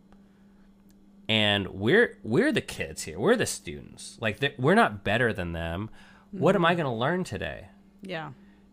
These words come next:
Speaker 1: Then that gives a certain degree of respect where instead of, I mean, it's a silly example with a toy,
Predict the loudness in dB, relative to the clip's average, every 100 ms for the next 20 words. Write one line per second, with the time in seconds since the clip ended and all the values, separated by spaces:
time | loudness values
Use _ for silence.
0 | -2 2 4 4 4 4 -2 -2 0 2
1 | -2 -2 0 0 0 2 2 0 -4 -8
2 | 0 2 2 0 -12 -20 -4 2 6 6
3 | 4 0 -10 -2 -2 4 6 8 8 4
4 | -2 2 2 2 -2 0 0 2 2 2
5 | 0 -4 -8 -8 -4 -2 -2 -6